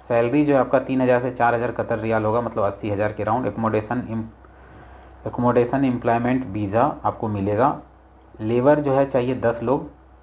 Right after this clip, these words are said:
Salary तेरह सौ plus ओटी, total दो हज़ार कतर रियाल can earn। Accommodation employment visa आपको provide किया जाएगा।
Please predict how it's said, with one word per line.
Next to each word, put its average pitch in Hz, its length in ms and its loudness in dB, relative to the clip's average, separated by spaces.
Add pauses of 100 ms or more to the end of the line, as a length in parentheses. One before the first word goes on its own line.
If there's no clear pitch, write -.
(380)
Salary 117 360 0
तेरह 131 340 2
सौ 131 140 0
plus 123 260 -2
ओटी, 117 480 -6 (600)
total 120 320 2
दो 127 160 4
हज़ार 123 300 4 (180)
कतर 123 260 0
रियाल 117 400 2 (340)
can 117 100 -4 (140)
earn। 92 180 6 (340)
Accommodation 117 520 -2
employment 113 540 0
visa 110 280 2
आपको 101 320 0
provide 101 560 -4
किया 101 160 -4
जाएगा। 95 300 -2